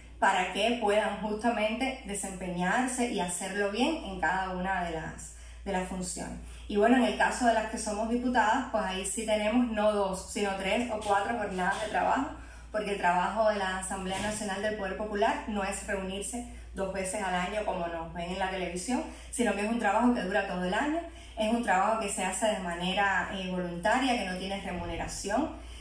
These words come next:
es un trabajo que los diputados hacemos a la par de nuestras labores profesionales y de nuestra vida en familia, y por lo tanto para las mujeres que tenemos el honor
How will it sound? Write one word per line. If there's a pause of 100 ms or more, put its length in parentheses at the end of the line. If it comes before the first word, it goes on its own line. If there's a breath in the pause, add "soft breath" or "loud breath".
(160 loud breath)
es
un
trabajo
que
los
diputados
hacemos
a
la
par
de
nuestras
labores
profesionales
y
de
nuestra
vida
en
familia, (340 loud breath)
y
por
lo
tanto
para
las
mujeres
que
tenemos
el
honor